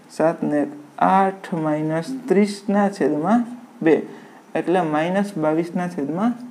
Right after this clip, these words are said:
બે, એટલે માઇનસ અગિયાર. તો ભાઈ ડાયરેક્ટ ખબર પડી ગઈ, શેષ કેટલી થઈ ગઈ? માઇનસ અગિયાર.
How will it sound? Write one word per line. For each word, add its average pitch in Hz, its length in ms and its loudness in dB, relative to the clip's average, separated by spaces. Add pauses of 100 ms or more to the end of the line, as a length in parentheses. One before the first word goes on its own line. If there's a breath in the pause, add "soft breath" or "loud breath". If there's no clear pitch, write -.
(140)
બે, 156 280 0 (220)
એટલે 180 240 -2
માઇનસ 147 500 2 (100)
અગિયાર. - 340 -4 (480 loud breath)
તો 190 80 0
ભાઈ 208 120 4
ડાયરેક્ટ 185 380 4
ખબર 180 280 4
પડી 156 220 2
ગઈ, 147 140 2
શેષ 175 280 0
કેટલી 196 280 2
થઈ 139 200 0
ગઈ? 156 160 0
માઇનસ 202 640 -2 (460)
અગિયાર. 151 500 0